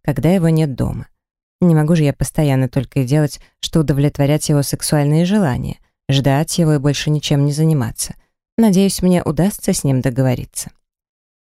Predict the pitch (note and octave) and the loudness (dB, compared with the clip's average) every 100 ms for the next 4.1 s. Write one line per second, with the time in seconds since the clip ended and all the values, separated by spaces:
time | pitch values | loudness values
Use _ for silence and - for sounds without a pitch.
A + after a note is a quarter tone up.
0 | _ _ _ _ A#3 - A3 G3 F#3+ A3 | _ _ _ _ -6 0 2 4 4 2
1 | F3+ G3 - F3 E3 D#3+ E3 D#3+ D3+ C#3 | 4 2 0 0 2 2 0 0 0 0
2 | C3 A#2 D#3+ A3+ A#3+ B3 G#3+ D#3 G#3 E3+ | 0 0 2 2 4 2 2 0 0 0
3 | F3 - E3+ D#3 D#3 D#3 - C3 A#2+ - | -2 0 -2 0 0 -2 -4 -6 -6 -10
4 | - | -14